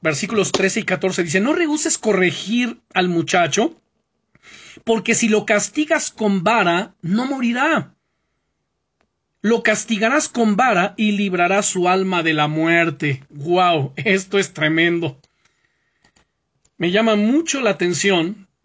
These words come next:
este pasaje, Proverbios veintitrés,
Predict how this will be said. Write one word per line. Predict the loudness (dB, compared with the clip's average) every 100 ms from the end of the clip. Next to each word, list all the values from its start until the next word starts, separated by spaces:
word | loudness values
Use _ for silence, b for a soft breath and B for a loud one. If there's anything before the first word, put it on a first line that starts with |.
| _ _ _ _ _ _ _ -4
este | -2 0
pasaje, | 0 0 2 0 0
Proverbios | -4 0 0 0 2 0 0 -2
veintitrés, | 0 0 -2 -6 0 2 2 -2 -10